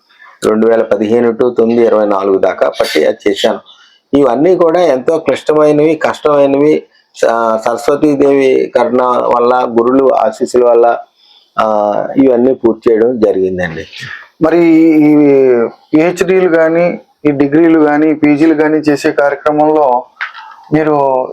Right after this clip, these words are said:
Speaker 2: ఎన్నో ప్రయాణాలు చేయవలసి ఉంటుంది. ఆర్థికంగా కొంచెం ఫీజులు కట్టుకోవడం, చేయడం, ఈ బుక్స్ కొనుక్కోవడం, ఇవన్నీ ఉంటాయి. మరి వీటి వెనకాల మీ ప్రయాణంలో మీ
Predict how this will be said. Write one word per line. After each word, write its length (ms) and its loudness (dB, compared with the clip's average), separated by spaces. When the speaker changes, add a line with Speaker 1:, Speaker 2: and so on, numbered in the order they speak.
Speaker 2:
ఎన్నో 200 0
ప్రయాణాలు 560 0
చేయవలసి 380 0
ఉంటుంది. 400 -4
ఆర్థికంగా 480 0
కొంచెం 640 -2
ఫీజులు 280 0
కట్టుకోవడం, 680 -2
చేయడం, 480 0
ఈ 60 0
బుక్స్ 300 -6
కొనుక్కోవడం, 560 -2
ఇవన్నీ 300 -2
ఉంటాయి. 380 -4
మరి 220 2
వీటి 260 0
వెనకాల 340 0
మీ 180 -2
ప్రయాణంలో 640 -2
మీ 420 0